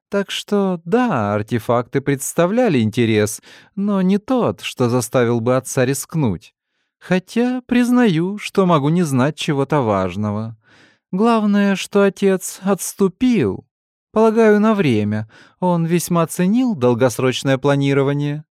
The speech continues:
Миара провела пальцем по шее, по темной отметине, что выглядывала понад узким пышным воротником платья.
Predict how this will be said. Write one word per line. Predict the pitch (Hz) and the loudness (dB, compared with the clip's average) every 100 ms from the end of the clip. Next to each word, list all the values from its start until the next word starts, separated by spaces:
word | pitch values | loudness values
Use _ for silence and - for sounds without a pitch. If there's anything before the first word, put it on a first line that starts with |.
| _ _ _ _ _ - | _ _ _ _ _ -8
Миара | 98 104 113 139 131 | -4 -2 -4 -6 -6
провела | 117 120 117 117 117 110 | -2 -2 0 0 0 -2
пальцем | - 110 104 - 98 | -2 -2 -2 -4 -6
по | 92 98 | -4 -6
шее, | - - 98 87 - - _ - | -6 -4 -4 -6 -12 -20 _ -8
по | 127 | -6
темной | - 160 151 143 | -4 -2 2 2
отметине, | 127 143 160 120 - 87 87 | 2 0 0 0 -2 -4 -4
что | - 101 | -6 -4
выглядывала | 92 90 104 120 101 98 | -4 -2 0 2 2 0
понад | 95 101 98 95 | 0 0 0 -2
узким | 107 - 120 104 | -4 -2 -2 0
пышным | 120 104 - 101 98 | -2 -2 -2 -4 -2
воротником | 101 92 101 - 101 90 | -2 -2 -4 -4 -4 -4
платья. | 87 101 98 82 - 110 - | -4 -2 -2 -4 -10 -18 -20